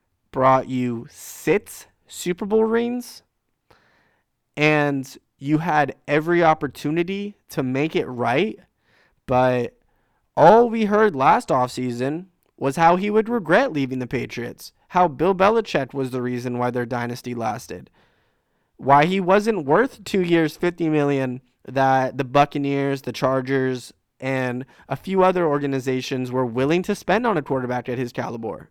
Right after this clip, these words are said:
at, at, of his caliber. That's all we were hearing. And now that he's in the Super Bowl and he had a good season, and you guys finished for the fir-, you guys finished in second in the A F C East.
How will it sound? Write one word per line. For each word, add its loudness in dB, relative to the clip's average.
at, -8
at, -2
of -2
his -2
caliber. -4
That's -4
all 4
we 0
were 0
hearing. -4
And 0
now 4
that -2
he's -6
in -2
the -2
Super -8
Bowl 0
and -6
he -4
had 2
a 0
good 0
season, -2
and -6
you 0
guys 2
finished -4
for -6
the -4
fir-, -20
you -4
guys 2
finished -4
in -6
second -2
in -2
the -2
A 0
F -4
C -6
East. -6